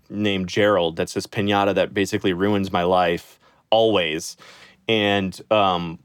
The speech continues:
one of the cool things that I, a lot of people didn't get to see this happening because I had to keep it very much under wraps. And now that it's kind of gone past what, uh, what we hoped was gonna happen but didn't, um,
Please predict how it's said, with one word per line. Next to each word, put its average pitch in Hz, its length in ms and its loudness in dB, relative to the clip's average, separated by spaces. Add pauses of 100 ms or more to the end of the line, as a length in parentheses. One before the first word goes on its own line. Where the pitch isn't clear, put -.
one 117 160 2
of 123 60 2
the 117 60 4
cool 120 220 0
things 113 240 0
that 107 180 2
I, 107 200 2 (360)
a - 80 2
lot 127 180 4
of 127 60 0
people 135 220 2
didn't 131 160 2
get 131 100 0
to 113 100 -2
see 113 220 -2
this 104 340 0
happening 120 560 0
because 110 200 -4
I 104 80 2
had 104 120 0
to 95 60 -4
keep 101 260 -6
it 101 160 0
very 101 300 0
much 95 180 -2
under 95 200 0
wraps. 90 320 0
And 101 80 0
now 95 120 2
that 95 120 0
it's - 400 -8
kind 101 180 -2
of 90 240 -6 (1160)
gone 123 340 2
past 120 400 0
what, 110 880 -2
uh, 98 480 2 (140)
what 123 120 2
we 110 140 2
hoped 113 360 -2
was 104 220 -2
gonna 104 180 0
happen 104 300 0
but 104 160 0
didn't, 110 380 0
um, 90 500 0